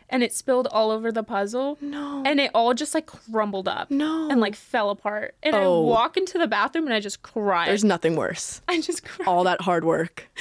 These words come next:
Speaker 1: And I
Speaker 2: Ugh.
Speaker 1: said that, I said that once on, I think I said it on my YouTube video, and, like, all his comments were like, "You puzzle ruiner."
Speaker 2: Yeah. <laughs> The drama.
Speaker 1: He was like, "What the fuck?" Like,
Speaker 2: That's crazy.
Speaker 1: it was hilarious.
Speaker 2: Yeah, we need to start a night like that for sure.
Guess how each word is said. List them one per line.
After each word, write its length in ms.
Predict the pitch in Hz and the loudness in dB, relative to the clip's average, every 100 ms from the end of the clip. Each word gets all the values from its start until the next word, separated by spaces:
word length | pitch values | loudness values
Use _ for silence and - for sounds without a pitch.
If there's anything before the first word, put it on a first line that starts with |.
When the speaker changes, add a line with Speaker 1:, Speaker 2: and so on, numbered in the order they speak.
| - - 494 | -8 -2 2
Speaker 1:
And 80 | 494 | 2
I 60 | |
Speaker 2:
Ugh. 140 | - 240 | 2 2
Speaker 1:
said 180 | 339 359 | 0 2
that, 200 | 392 - | 0 0
I 140 | 359 | 0
said 260 | 339 277 247 | 0 0 0
that 200 | 320 311 | -2 0
once 240 | 320 311 | -2 -2
on, 200 | 285 247 - | -2 -2 -2
I 100 | 247 | -2
think 140 | 262 | 0
I 40 | 285 | -2
said 180 | 277 240 | 0 0
it 80 | |
on 100 | 240 | 0
my 100 | 220 | 0
YouTube 400 | 202 196 - 240 | -2 -4 -6 -6
video, 460 | 247 262 277 277 285 _ _ _ | -2 0 2 2 0 _ _ _
and, 200 | - 240 | -2 0
like, 260 | 240 226 208 - | 2 2 -2 -2
all 160 | 226 226 | 2 2
his 140 | 226 | 0
comments 420 | - 196 190 190 | -4 -4 -4 -10
were 80 | - | -12
like, 200 | - - | -14 -12
"You 60 | 247 _ | -16 _
puzzle 400 | 320 370 262 240 | 0 0 0 -2
ruiner." 440 | 233 220 214 196 247 | -2 -2 -2 0 2
Speaker 2:
Yeah. 240 | 226 - | 2 2
<laughs> 100 | 415 381 523 - - - - - - 554 571 - | 2 2 2 0 -2 -2 -2 -4 -2 0 0 0
The 80 | 233 | 0
drama. 440 | 196 180 175 170 | 2 2 2 2
Speaker 1:
He 80 | 381 | 2
was 140 | 415 | 2
like, 160 | 403 294 | 2 0
"What 220 | 262 269 | -2 -2
the 80 | - | -4
fuck?" 240 | - - - - - | -4 -4 -4 -8 -4
Like, 80 | - | 0
Speaker 2:
That's 260 | 196 - | 0 0
crazy. 520 | - - 170 165 - 254 | -2 0 0 0 -4 -4
Speaker 1:
it 120 | 240 | -2
was 120 | 294 | -2
hilarious. 840 | - 277 247 202 202 - - - 196 | -2 -2 0 -2 -4 -6 -10 -4 0
Speaker 2:
Yeah, 240 | 170 135 | 2 4
we 100 | 185 | 4
need 120 | 226 | 4
to 80 | 277 | 2
start 200 | - 185 | 2 2
a 40 | |
night 240 | 180 127 - | 0 -2 -4
like 180 | 135 - | -6 -4
that 240 | 65 - | -4 -6
for 120 | - 175 | -6 -4
sure. 380 | - 76 - | -2 -2 -4